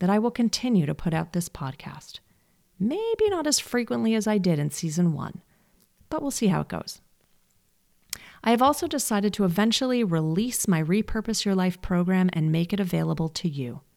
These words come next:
Because there's something inside me that still believes that there's someone out there who needs to level up, and I want to help if I can.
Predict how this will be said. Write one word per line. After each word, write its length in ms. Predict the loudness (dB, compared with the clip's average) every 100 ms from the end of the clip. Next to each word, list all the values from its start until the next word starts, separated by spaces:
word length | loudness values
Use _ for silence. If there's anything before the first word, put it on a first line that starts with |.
| _ _ _ _ _ _ _ _ _ -2
Because 340 | 2 2 0
there's 220 | 0 0
something 400 | -2 -2 -2 -2
inside 440 | 0 0 0 0 2
me 100 | 0
that 180 | 0
still 360 | -4 -2 -2 0
believes 600 | 0 0 2 0 -4 -12 _ _ -6
that 160 | -4
there's 220 | -2 -2 0
someone 380 | 4 4 4
out 220 | 4 2 0
there 240 | -4 -4 0
who 80 |
needs 340 | 2 2 0 -2
to 100 | -4
level 360 | -2 0 0
up, 240 | -2 -6 -12 -14 _ _ _ _ _
and 100 | 0
I 40 | 2
want 140 | 2
to 60 | 0
help 320 | -2 -4 -2
if 140 | -6
I 80 | -6
can. 420 | -6 -8 -10 -14